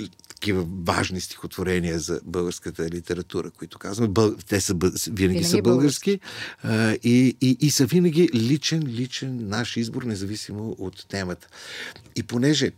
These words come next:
Speaker 1: да, да, ние сме приятели, мога да кажа, с, с всичките тези, а, актьори, ние сме се събрали, защото се обичаме един друг, а, защото се харесваме един друг.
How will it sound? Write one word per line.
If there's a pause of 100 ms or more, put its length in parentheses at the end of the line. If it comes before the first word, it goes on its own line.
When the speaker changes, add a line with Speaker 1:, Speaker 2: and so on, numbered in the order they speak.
(240)
Speaker 1:
да,
да,
ние
сме (460)
приятели,
мога
да
кажа,
с,
с
всичките
тези, (480)
а,
актьори,
ние
сме
се
събрали,
защото (300)
се
обичаме
един
друг,
а,
защото
се
харесваме
един
друг.